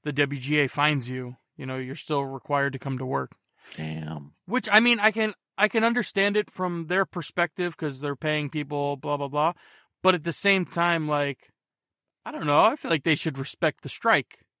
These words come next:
Speaker 1: for what
Speaker 2: Right.
Speaker 1: it
Speaker 2: It's a
Speaker 1: is.
Speaker 2: tough one. For
Speaker 1: Yeah,
Speaker 2: sure.
Speaker 1: 'cause they're putting them in a tough spot 'cause then they're gonna get fined from the W G A. I don't know. It's kinda, kinda crazy. Um, but also with the writers, they're not getting enough prep time.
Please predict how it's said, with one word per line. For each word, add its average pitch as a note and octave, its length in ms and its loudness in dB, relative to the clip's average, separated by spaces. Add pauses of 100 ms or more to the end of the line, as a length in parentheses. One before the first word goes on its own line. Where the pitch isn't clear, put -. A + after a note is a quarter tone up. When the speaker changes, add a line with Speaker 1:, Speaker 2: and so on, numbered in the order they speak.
(720)
Speaker 1:
for - 160 -4
what D3+ 160 2
Speaker 2:
Right. B2+ 140 -2
Speaker 1:
it - 0 -
Speaker 2:
It's E3 160 4
a - 40 4
Speaker 1:
is. C3+ 80 0
Speaker 2:
tough - 240 -4
one. D#3+ 200 -12 (800)
For G3 60 -6
Speaker 1:
Yeah, D#3 320 4
Speaker 2:
sure. - 140 -18 (280)
Speaker 1:
'cause G3 120 2
they're F#3 100 6
putting G3+ 260 4
them G#3 180 2
in D3+ 60 2
a C3 40 0
tough C#3 260 -2
spot - 380 -4 (460)
'cause C3+ 140 -8
then D3 100 0
they're D3 120 -2
gonna C#3+ 120 -4
get C3+ 140 -4
fined C#3+ 240 0
from C3 120 -6
the B2+ 80 -6
W C3+ 240 -6
G C3+ 200 -2
A. F#3 280 2
I - 100 -6
don't - 120 -10
know. C3+ 240 -16
It's - 120 -20
kinda, C3+ 380 -2 (200)
kinda D3+ 200 -2
crazy. C3 500 -4 (680)
Um, B2+ 400 0 (380)
but E3+ 100 4
also A#3 280 6
with G3 100 -2
the D#3 60 -4
writers, C#3+ 460 0 (380)
they're F#3 120 4
not G#3 340 2
getting F#3+ 260 0
enough E3+ 320 0
prep - 240 -2
time. B2+ 400 -6